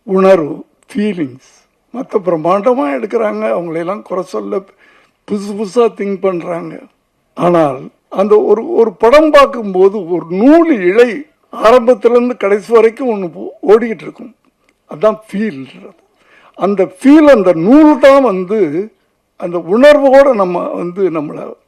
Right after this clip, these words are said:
அதுக்குள்ள அந்த படம் பார்க்குறோம்ல, அந்த படத்துக்குள்ள நம்மளை கொண்டு போய்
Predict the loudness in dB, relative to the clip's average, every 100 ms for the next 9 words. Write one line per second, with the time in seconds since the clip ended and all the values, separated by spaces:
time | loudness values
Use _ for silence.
0 | _ _ -4 -4 -4 -6 -2 0 -2 -6
1 | _ _ _ _ _ -6 -2 -2 0 0
2 | 0 2 2 2 -2 -4 -4 -6 -4 -4
3 | -4 -6 -8 -6 -4 -4 -6 -8 -8 -10
4 | -6 -8 -8 -16